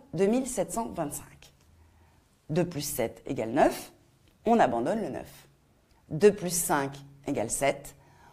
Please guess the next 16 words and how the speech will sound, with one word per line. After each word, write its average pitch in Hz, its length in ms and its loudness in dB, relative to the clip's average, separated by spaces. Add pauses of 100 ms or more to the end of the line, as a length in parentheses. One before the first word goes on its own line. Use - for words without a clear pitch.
(280)
on 156 140 2
pose 277 560 6
ce - 180 -6
sept 170 500 0 (220)
dans 196 220 4
l'angle 160 420 4
supérieur 220 880 2 (340)
de 226 120 4
la 165 100 8
croix. - 400 -8 (1800)
Additionner 254 600 6
les 180 100 4
chiffres - 480 -2
du 175 160 2
multiplicateur 214 640 0
soixante-treize. 170 840 -6